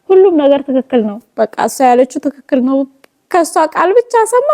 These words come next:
መጥቶ እኔ መደብደብ። አቃጣሪ፣ አቃጣሪ ናት፣ ባለጌ ናት። ለዚህ መሰሪ እንደሆነች ያን ያክል እኔ አልገባኝም ነበረ።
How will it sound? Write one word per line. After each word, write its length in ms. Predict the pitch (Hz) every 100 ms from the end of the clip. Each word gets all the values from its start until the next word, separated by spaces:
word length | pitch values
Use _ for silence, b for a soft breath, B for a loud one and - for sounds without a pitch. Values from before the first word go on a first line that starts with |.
| 523
መጥቶ 240 | 339 -
እኔ 120 | 277 240
መደብደብ። 580 | 233 214 214 208 226 254 _ B B B B _ _ _ _ _ _ _ _
አቃጣሪ፣ 680 | - - - - - - - 320
አቃጣሪ 500 | 285 - 349 339 339 330
ናት፣ 200 | 320 302
ባለጌ 340 | 330 285 277 269
ናት። 200 | 269 277 330
ለዚህ 360 | 359 311 311 294 - 165 B B B _ _ _ _
መሰሪ 420 | 269 349 330 359 339
እንደሆነች 460 | 294 269 311 311
ያን 200 | - 359
ያክል 300 | 339 359 381
እኔ 120 | 359 370
አልገባኝም 600 | 381 277 302 269 262 262
ነበረ። 340 | 254 247 247